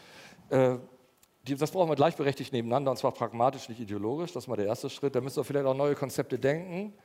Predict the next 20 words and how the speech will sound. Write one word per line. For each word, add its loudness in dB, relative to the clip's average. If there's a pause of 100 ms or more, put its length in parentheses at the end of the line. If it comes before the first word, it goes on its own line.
(800)
Na, -2
also -4
es -6
gibt -10
moderne 2
Mobilitätskonzepte, -2
da 4
reden -2
wir 2
über 0
die -2
letzte 0
Meile 2
in -4
die -2
Innenstadt, -2
äh, 2 (440)
äh, 4 (420)
Logistik. 2
Wir, 2